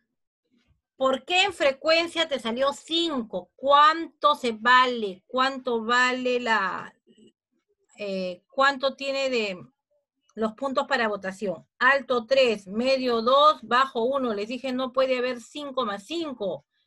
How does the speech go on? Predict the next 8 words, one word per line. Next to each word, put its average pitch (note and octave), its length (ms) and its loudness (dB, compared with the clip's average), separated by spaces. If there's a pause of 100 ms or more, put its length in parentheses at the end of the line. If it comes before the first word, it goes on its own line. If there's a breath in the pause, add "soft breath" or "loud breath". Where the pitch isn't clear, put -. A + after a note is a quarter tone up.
(200)
Máximo D4+ 580 -2
en C#4 80 -2
el A#3+ 80 -8
total A#3+ 380 0
le C#4+ 100 -4
salía B3+ 400 -4
dieciocho. C4+ 760 -2 (1500)
Allá, A#3+ 360 0